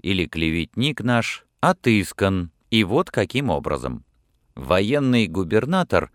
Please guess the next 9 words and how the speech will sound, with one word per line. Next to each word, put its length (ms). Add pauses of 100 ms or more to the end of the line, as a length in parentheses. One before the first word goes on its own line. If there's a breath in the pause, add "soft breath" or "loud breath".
(160)
от 220
природы 500
сметливого 920
ума 500
и 200
опытный 580
в 100
полицейских 800
делах, 440